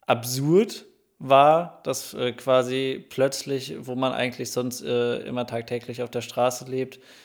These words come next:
äh, ist dann jemand, der eben einen dicken Porsche, Rolls-Royce oder was auch immer fährt und äh,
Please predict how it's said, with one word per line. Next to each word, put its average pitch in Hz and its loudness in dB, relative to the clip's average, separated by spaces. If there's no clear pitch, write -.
äh, 123 2
ist 127 -6
dann 123 4
jemand, 123 0
der 120 4
eben 123 -6
einen 120 -2
dicken 123 -8
Porsche, 127 0
Rolls-Royce 120 -2
oder 120 -2
was 117 -2
auch 113 -8
immer 135 -2
fährt 131 0
und 117 -6
äh, 120 4